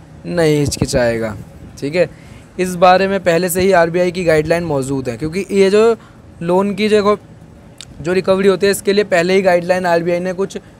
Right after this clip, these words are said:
जारी कर रखी हैं। इसके मुताबिक loan recovery के लिए बाहुबल का इस्तेमाल करना या इस्तेमाल करने की धमकी देना उत्पीड़न के दायरे में आएगा। अगर आप किसी भी recovery agent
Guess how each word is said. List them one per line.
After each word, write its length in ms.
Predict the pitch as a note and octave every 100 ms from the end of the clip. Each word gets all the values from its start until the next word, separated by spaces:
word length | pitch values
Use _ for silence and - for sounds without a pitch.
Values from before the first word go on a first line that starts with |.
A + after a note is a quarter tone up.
| - - D3+
जारी 320 | D#3 D#3+ E3+
कर 160 | E3+ E3
रखी 400 | E3 D#3 - E3+
हैं। 240 | F3 F#3+
इसके 420 | F#3 - G3+ G#3 - - - - -
मुताबिक 520 | E3 E3+ F3+ E3+ C#3+ - - A#2+
loan 380 | D3+ E3+ G3 G3+
recovery 380 | F3+ F#3 G3
के 140 | G3 F#3+
लिए 140 | G3+
बाहुबल 460 | F3 E3 F3+ F3+ F#3+
का 100 | F#3+
इस्तेमाल 360 | - E3+ E3+
करना 300 | E3+ E3 E3+
या 140 | F3 F3
इस्तेमाल 400 | - F3 E3+ F3+
करने 300 | F3 F3 F3+
की 100 | F#3
धमकी 360 | E3 E3+ F3
देना 320 | G#3+ G3+ D#3+ - - - - - - E3+
उत्पीड़न 480 | D3+ - G#3 G3
के 80 | F#3
दायरे 280 | E3 D3 C#3
में 120 | C3+
आएगा। 320 | A#2 A2+ G#2+ G#2 - - -
अगर 200 | C#3+ F3
आप 220 | F#3 F#3
किसी 220 | F3+ F3+ G3
भी 80 |
recovery 380 | G3 F3+ F#3 G3
agent 360 | F#3+ F3+ F3+